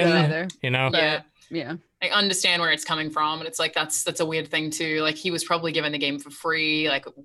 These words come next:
Speaker 1: what does that mean? And if someone comes across a certain Let's Player who, like, says something that the studio, like, morally disagrees with in their video, and that's how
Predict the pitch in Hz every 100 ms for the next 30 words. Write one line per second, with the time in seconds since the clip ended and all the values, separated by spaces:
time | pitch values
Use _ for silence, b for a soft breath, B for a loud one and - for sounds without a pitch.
0 | _ - 147 156 233 - 190 160 151 147
1 | 147 165 - 170 160 170 165 160 156 151
2 | - b b b b _ 160 - 170 208
3 | 180 156 - 170 156 156 165 165 156 156
4 | 151 147 - - 147 170 - 143 170 160
5 | 160 156 151 156 _ _ _ - 170 160
6 | 156 156 - 185 165 160 151 147 160 156
7 | 151 156 151 147 147 156 165 156 151 151
8 | 143 165 165 151 151 165 - 151 143 147